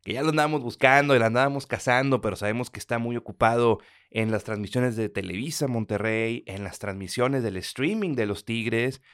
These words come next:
y también en las transmisiones que tiene en tu D N. Es un insider tigre con muchísima experiencia,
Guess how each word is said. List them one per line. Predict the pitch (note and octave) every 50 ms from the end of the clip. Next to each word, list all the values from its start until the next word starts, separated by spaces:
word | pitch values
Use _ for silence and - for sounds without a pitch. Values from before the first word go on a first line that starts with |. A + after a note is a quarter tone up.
| - - _ _ _
y | - A2 -
también | - G2 G2 G2+ A2+ C3 D3+
en | D3 C3
las | A2 -
transmisiones | - G#2 G#2 G#2 G2 - A#2+ B2 B2+ A#2+ A2+ - - _ - _ _ _ _ _ _ _ _ _ _ _ _ _ _ _
que | - A#2 -
tiene | - - A2+ A#2 C3 C#3+ C#3 B2+ G#2 F2+ G2 - _ -
en | G#2 G#2 G2+ G2+ G2 F#2+
tu | - - A#2+ A#2+
D | A#2+ A2+ G#2+ G#2 G#2
N. | G#2 G#2+ A#2+ C3+ - - _ _ _ _ - - _ _ _ _ _ _ -
Es | A2+ -
un | C#3+ D3+
insider | C#3+ A#2+ - - A2+ A2+ A#2 A#2 A2 -
tigre | - A2 G#2 G2 G#2+ A#2+ B2+ C#3 C3+ - _ _ _
con | _ - F#2+ G2 G2+
muchísima | G#2 G2+ G#2 G#2 G#2 - C#3 D3 C3+ - C#3+ C#3 C3 A#2
experiencia, | - - - G#2+ G2+ G#2 G2+ G#2+ A2 - - B2 B2+ C3+